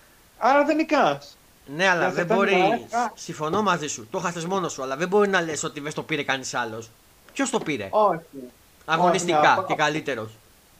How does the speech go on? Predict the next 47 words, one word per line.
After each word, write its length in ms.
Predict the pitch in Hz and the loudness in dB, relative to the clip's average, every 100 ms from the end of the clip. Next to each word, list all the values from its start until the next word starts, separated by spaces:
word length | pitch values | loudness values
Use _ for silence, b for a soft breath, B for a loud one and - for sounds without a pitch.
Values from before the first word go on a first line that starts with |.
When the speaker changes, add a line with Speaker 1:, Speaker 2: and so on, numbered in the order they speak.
| _ | _
Speaker 1:
Όχι, 440 | 170 180 165 165 170 | 2 4 4 2 0
ναι, 100 | 165 | 2
ναι, 80 | 147 | 2
ισχύει, 320 | 139 - 180 | -2 -2 0
ισχύει, 260 | 147 - 151 | 0 -2 -2
ισχύει. 160 | 147 | 0
Αυτό 180 | 143 170 | -2 -2
που 80 | 180 | 0
λες, 100 | 175 | 0
αυτό 200 | 175 185 | 0 -2
που 80 | 190 | 0
λες 160 | 185 | -2
ισχύει. 260 | - - 185 | -4 2 2
Απλά 240 | 220 233 - | 4 2 4
θεωρώ 320 | 180 208 262 | 4 6 4
ότι, 260 | 254 254 - _ _ _ | 2 -4 -8 _ _ _
σου 80 | - | 0
λέω 80 | 240 | 2
ότι 160 | 240 | 4
εγώ, 320 | 233 233 233 240 | 4 6 4 4
οκ, 140 | 233 | 4
έχασα, 440 | 196 196 214 214 208 | 4 4 2 0 -4
έκανα 200 | 208 208 | -2 -2
δικιά 200 | 202 208 | 0 0
μου 80 | |
βλακεία 360 | 170 175 175 214 | 0 -2 0 -2
και 100 | 196 | 0
έχασα 320 | 214 202 208 | -4 -2 0
γι' 100 | 190 | 2
αυτό 520 | 190 - 190 165 147 135 | 0 0 2 4 4 2
Speaker 2:
Εντάξει. 200 | 135 135 | 0 -2
Speaker 1:
το, 80 | 139 135 135 - | -2 -2 -2 -6
το 60 | 131 | -16
πρωτάθλημα. 400 | 139 135 123 120 | -6 -6 -6 -12
Speaker 2:
Ένα 260 | 143 170 202 | -4 0 0
συγχαρητήρια 600 | - 175 143 131 185 175 | 0 -2 -2 -2 -4 -2
θα 100 | 151 | -2
μπορούσε 300 | 147 170 160 | -2 -2 -2
να 100 | 127 | -4
το 80 | 107 | -6
πει 180 | 98 - _ | -12 -16 _
στην 140 | 123 | -6
αντίπαλη 380 | 120 135 117 120 | -4 -2 -2 -2
ομάδα 360 | 117 117 113 107 | -6 -4 -4 -4
του. 180 | 110 - | -8 -14
Γιατί 380 | 127 143 180 208 160 | -12 -6 -6 -6 -6
μέχρι, 260 | 175 180 | -4 -4